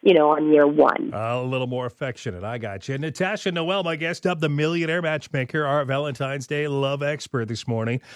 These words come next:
Speaker 2: Let's keep it going here. It's important to talk to one another, right? And ask what you may be interested in, correct?
Speaker 1: Start having fun around the house and discuss your fantasies. The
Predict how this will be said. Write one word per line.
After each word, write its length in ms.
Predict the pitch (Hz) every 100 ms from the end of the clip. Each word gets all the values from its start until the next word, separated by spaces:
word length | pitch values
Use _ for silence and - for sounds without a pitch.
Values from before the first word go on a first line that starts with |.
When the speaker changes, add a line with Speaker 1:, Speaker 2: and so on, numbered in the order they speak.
| -
Speaker 2:
Let's 140 | -
keep 180 | - 254
it 100 | 151
going 280 | 120 120 110
here. 320 | 101 80 78
It's 160 | 117 127
important 360 | 139 127 214 214
to 100 | 113
talk 400 | - 139 160 -
to 100 | 135
one 200 | 98 90
another, 280 | 87 87
right? 400 | 90 92 101 143
And 240 | - 92 85 _ _ _ _ _ -
ask 440 | 123 135 127 - -
what 360 | - 131 123 - _ _ _ _ _ _ _ -
you 160 | 131
may 280 | 123 123 120
be 220 | 110 107
interested 580 | 190 254 - 92 - 107
in, 180 | 90 80
correct? 500 | - 110 139 220 _
Speaker 1:
Start 300 | 339 392 453 _ _ _ -
having 400 | 214 240 262 269 220 -
fun 240 | 196 185 196 -
around 380 | 175 165 165
the 60 | 170
house 320 | 170 156 147 -
and 280 | 202 196 208 -
discuss 320 | 262 285 302 294
your 100 | 339 294
fantasies. 600 | 254 269 302 - 185 147
The 80 | -